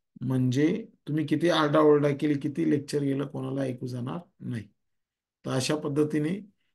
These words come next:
ध्वनी आणि प्रकाश यामधला थोडा फरक, तो आपण,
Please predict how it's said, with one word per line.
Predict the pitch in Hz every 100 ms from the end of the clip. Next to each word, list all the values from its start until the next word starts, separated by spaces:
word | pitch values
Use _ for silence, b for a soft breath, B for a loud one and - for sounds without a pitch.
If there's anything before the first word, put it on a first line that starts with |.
| _ -
ध्वनी | 120 139 160
आणि | 165 170
प्रकाश | 160 156 147 165 147
यामधला | 151 147 143 151 151
थोडा | 131 143 139
फरक, | 139 - - _
तो | 135
आपण, | 131 127 156